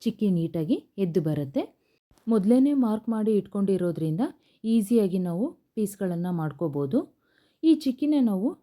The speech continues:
ಒಂದು ಏರ್‌ಟೈಟ್ ಬಾಕ್ಸಲ್ಲಿ ಹಾಕಿ ಇಟ್ಕೊಂಡ್ರೆ ಒಂದು ತಿಂಗಳವರೆಗೂ ಇದೇ ಥರ ಗರಿ ಗರಿಯಾಗಿ ಇರುತ್ತೆ. ನೋಡಿದ್ರಲ್ಲ ಫ್ರೆಂಡ್ಸ್, ಚಿಕ್ಕಿನ ಈಸಿಯಾಗಿ ಮನೆಯಲ್ಲೇನೆ ಯಾವ ಥರ ಮಾಡ್ಕೋಬೋದು ಅಂತೇಳಿ. ನೀವು ಒಂದ್ಸಲ ಟ್ರೈ ಮಾಡಿ, ಹೇಗ್ ಬಂದಿತ್ತು ಅಂತೇಳಿ ಕಾಮೆಂಟ್ ಮಾಡೋದನ್ನ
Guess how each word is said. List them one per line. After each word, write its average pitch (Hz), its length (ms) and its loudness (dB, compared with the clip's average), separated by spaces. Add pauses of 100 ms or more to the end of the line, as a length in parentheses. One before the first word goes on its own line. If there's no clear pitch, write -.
ಒಂದು 226 200 -2
ಏರ್‌ಟೈಟ್ 214 500 0
ಬಾಕ್ಸಲ್ಲಿ 208 460 -2
ಹಾಕಿ 196 340 -4
ಇಟ್ಕೊಂಡ್ರೆ 180 460 -2 (400)
ಒಂದು 233 220 4
ತಿಂಗಳವರೆಗೂ 214 760 2 (280)
ಇದೇ 208 220 0
ಥರ 180 240 -4
ಗರಿ 160 240 -2
ಗರಿಯಾಗಿ 160 540 -2
ಇರುತ್ತೆ. 143 460 -6 (300)
ನೋಡಿದ್ರಲ್ಲ 262 540 4
ಫ್ರೆಂಡ್ಸ್, 202 380 -6 (260)
ಚಿಕ್ಕಿನ 247 460 0 (140)
ಈಸಿಯಾಗಿ 208 600 0
ಮನೆಯಲ್ಲೇನೆ 175 680 -2
ಯಾವ 156 160 -2
ಥರ 165 240 -6
ಮಾಡ್ಕೋಬೋದು 147 680 -4
ಅಂತೇಳಿ. 143 480 0 (640)
ನೀವು 254 220 6 (100)
ಒಂದ್ಸಲ 196 340 0
ಟ್ರೈ 190 260 -2
ಮಾಡಿ, 190 320 0 (200)
ಹೇಗ್ 196 240 2
ಬಂದಿತ್ತು 175 420 0
ಅಂತೇಳಿ 165 400 -2
ಕಾಮೆಂಟ್ 160 280 -2
ಮಾಡೋದನ್ನ 147 480 0